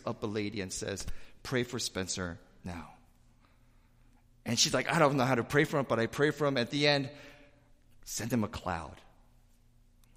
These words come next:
And this book has, like, a whole mess of these stories, Billy Graham stories to Spencer.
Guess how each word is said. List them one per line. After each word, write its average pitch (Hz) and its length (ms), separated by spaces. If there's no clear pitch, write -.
And 135 120
this 170 160
book 156 320
has, 123 260
like, 110 200
a 101 40
whole 117 340
mess 92 340
of - 80
these 95 140
stories, 98 340
Billy 104 280
Graham 98 260
stories 95 580
to 90 240
Spencer. 92 520